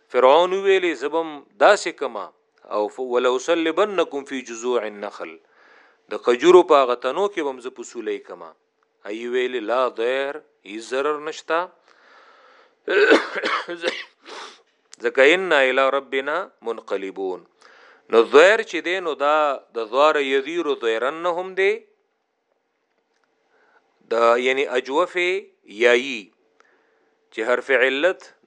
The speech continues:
دای بالکل په، په عین کلمه کې وي، او ویقال ضار یدور ضورا، اجوف واوی هم راځي، او ضر یضر ضرا،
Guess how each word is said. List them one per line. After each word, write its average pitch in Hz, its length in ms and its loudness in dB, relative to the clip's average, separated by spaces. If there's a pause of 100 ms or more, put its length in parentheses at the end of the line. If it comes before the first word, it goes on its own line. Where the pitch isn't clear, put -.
(120)
دای 127 180 4
بالکل 147 640 -4
په، - 200 -12
په 113 220 -6
عین 160 240 0
کلمه 165 400 -6
کې 165 180 -12
وي، 175 240 -12 (800)
او 123 280 8
ویقال 147 640 4 (340)
ضار 160 340 2
یدور 170 540 -6
ضورا، 175 380 -6 (440)
اجوف 123 440 -6
واوی 131 380 -4
هم 185 160 -10
راځي، 190 460 -4 (1200)
او 131 260 4
ضر 196 420 0
یضر 165 600 -4
ضرا، 123 440 -4